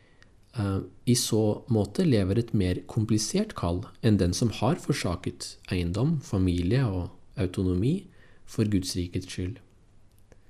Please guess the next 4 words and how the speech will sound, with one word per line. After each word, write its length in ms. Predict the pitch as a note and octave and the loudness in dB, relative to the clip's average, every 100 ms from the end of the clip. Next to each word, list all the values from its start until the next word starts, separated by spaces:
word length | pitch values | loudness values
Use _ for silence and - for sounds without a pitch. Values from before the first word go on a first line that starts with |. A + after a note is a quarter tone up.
| - - - - - - - _ - | -20 -20 -20 -20 -20 -20 -20 _ -2
Familiemannen, 840 | A2+ G#2 F2 E2+ E2+ E2+ F#2 G3+ | 4 4 4 0 -2 -2 0 0
for 140 | - | 0
eksempel, 600 | D#3+ B2+ G#2 F2+ - F#2 | 0 0 0 0 0 -2
har 280 | F2+ F#2 F2 | 0 -2 -2